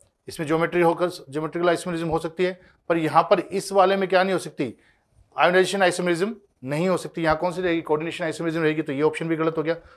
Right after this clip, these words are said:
बहुत सिंपल क्वेश्चन था। इसमें बात करें, यहाँ पर अपने पास जीआई आ जाएगी, कौन? फेशियल and मेरिडोनल एमएच थ्री बी थ्री मिल रहा है। और यहाँ पर अपन बात करें, यहाँ भी अपने पास दो जीआई बनते हैं, एक तो सिस बनता है और एक ट्रांस बनता है। काफी इंपॉर्टेंट चीज है ये, एनसीईआरटी से बिल्कुल सिंपल उठाकर दिया गया है।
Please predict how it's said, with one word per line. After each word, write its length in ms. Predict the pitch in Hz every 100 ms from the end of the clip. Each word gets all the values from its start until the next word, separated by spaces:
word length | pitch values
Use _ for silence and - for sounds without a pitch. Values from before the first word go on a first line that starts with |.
| _
बहुत 220 | 165 185
सिंपल 300 | - 165 160
क्वेश्चन 260 | 196 165 151
था। 300 | 147 - - _ _
इसमें 240 | 160 165 196
बात 180 | 175 170
करें, 220 | 180 196 - _ -
यहाँ 240 | 135 147 175
पर 120 | 202
अपने 160 | 196
पास 120 | 202 190
जीआई 340 | 156 190 196
आ 80 | 180
जाएगी, 220 | 160 143
कौन? 140 | 139
फेशियल 380 | 151 170 165 185
and 120 | 190
मेरिडोनल 500 | 180 165 175 175 202 -
एमएच 420 | 151 156 160 156
थ्री 140 | 165
बी 140 | 156 156
थ्री 180 | 156 170
मिल 140 | 156
रहा 160 | 156 185
है। 120 | - - _ -
और 80 | 160
यहाँ 220 | 156 156
पर 100 | 202
अपन 160 | 196 196
बात 220 | 170 160
करें, 220 | 165 185 - _ -
यहाँ 200 | 143 170
भी 100 | 208
अपने 180 | 196 190
पास 160 | 185
दो 180 | 160 175
जीआई 220 | 170 170
बनते 260 | 165 156 156
हैं, 80 | 156
एक 40 |
तो 60 | 156
सिस 260 | - 180
बनता 220 | 185 170 165
है 60 |
और 100 | 156
एक 120 | 180 226 - - _
ट्रांस 200 | 170 170
बनता 220 | 151 143 143
है। 60 | -
काफी 300 | 160 160 196
इंपॉर्टेंट 480 | 180 180 170 196
चीज 220 | 185 175 160
है 80 |
ये, 100 | 180
एनसीईआरटी 420 | 170 160 208 202 185
से 120 | 180
बिल्कुल 260 | 170 165
सिंपल 240 | 165 160 151
उठाकर 280 | 139 135 143
दिया 180 | 147
गया 140 | 143 147
है। 160 | 180